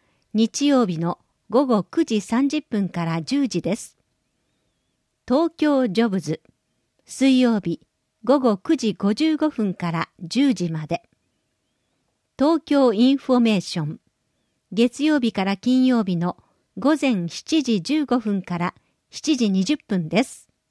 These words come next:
続いて、ラジオ番組です。都民ニュース、ティービーエスラジオ、九百五十四キロヘルツ。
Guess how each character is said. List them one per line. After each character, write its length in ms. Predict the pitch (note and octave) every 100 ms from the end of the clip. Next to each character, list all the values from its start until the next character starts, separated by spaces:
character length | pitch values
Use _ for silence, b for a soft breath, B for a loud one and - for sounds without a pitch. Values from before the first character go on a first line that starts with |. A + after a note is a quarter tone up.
| _ _ _ _ _ _
続 240 | - A#3+ C#4
い 100 | A#3+
て、 300 | B3+ A3+ - _ _
ラ 180 | G3 G#3+
ジ 140 | C4
オ 80 | E4+
番 180 | E4 E4
組 220 | A#3 G3+
で 140 | F#3 G#3
す。 200 | - _ _ _ _ _ _ _ _
都 140 | - B3
民 320 | D#4+ E4+ E4
ニ 100 | D4+
ュ 60 | A#3+
ー 40 |
ス、 280 | - - D#3+ _ _ _ _
テ 80 | -
ィ 60 | D4
ー 20 |
ビ 240 | D4 C#4+ C4
ー 40 |
エ 40 | B3+
ス 200 | - A3+
ラ 140 | A3
ジ 180 | G#3+ F3
オ、 160 | E3 - _ _ _ -
九 220 | E4+ E4+
百 360 | C4+ A3 G3+
五 200 | F3+ G3
十 240 | G#3+ C#4+ C#4+
四 280 | C4 C4 B3
キ 160 | -
ロ 140 | A3 G#3+
ヘ 180 | A3+
ル 80 | F#3+
ツ。 240 | - -